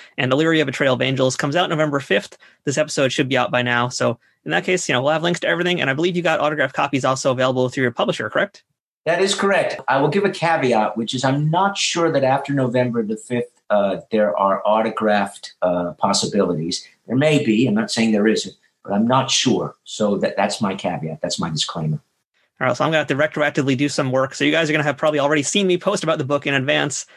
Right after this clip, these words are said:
Speaker 1: Now you know why. <laughs> So, l-, Mister Shimmerman, let's jump into some Trek talk now, if you don't mind
Speaker 2: Sure.
Speaker 1: here. As I mentioned, our audience has a ton of questions for you. Um, but I'd like to start things off with a question I ask all my guests. And that's,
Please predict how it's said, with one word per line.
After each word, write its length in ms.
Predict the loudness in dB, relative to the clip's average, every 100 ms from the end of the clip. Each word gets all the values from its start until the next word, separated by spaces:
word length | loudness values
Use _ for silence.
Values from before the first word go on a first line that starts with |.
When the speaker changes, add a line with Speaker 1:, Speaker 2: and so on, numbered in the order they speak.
| -6
Speaker 1:
Now 100 | 0
you 160 | 2 2
know 120 | 2
why. 280 | 2 0 -4 -6
<laughs> 260 | -6 -2 -4
So, 400 | -4 0 0 0 -8 -12 -12 -16 -20 _ _ -4
l-, 200 | -4 -4
Mister 220 | -4 -2
Shimmerman, 340 | 0 0 2 2
let's 180 | 0 0
jump 220 | -2 0
into 300 | 0 2 0
some 240 | 2 -2
Trek 300 | 0 0 0
talk 260 | 0 0 2
now, 140 | -2
if 60 | 0
you 40 |
don't 160 | -2 2
mind 200 | 2 2
Speaker 2:
Sure. 100 | 2
Speaker 1:
here. 60 |
As 120 | 2 2
I 20 |
mentioned, 340 | 0 -2 0
our 140 | 2 2
audience 300 | 2 0 0
has 180 | -2
a 140 | -2 -6
ton 260 | -2 0
of 80 | 0
questions 400 | -2 -2 -2 -6
for 220 | -2 0
you. 200 | 2 0 -4 -18 _ -2
Um, 180 | 0 2
but 100 | 2
I'd 100 | 2
like 120 | 0
to 60 | 0
start 200 | -2 0
things 200 | 0 2
off 200 | 0 -2
with 80 |
a 60 | -6
question 320 | -2 -2 0
I 60 | 0
ask 180 | 0 -2
all 180 | 0 0
my 140 | 0
guests. 460 | 0 -2 -4 -6 -12 _ _ _
And 120 | -4 0
that's, 260 | 0 -4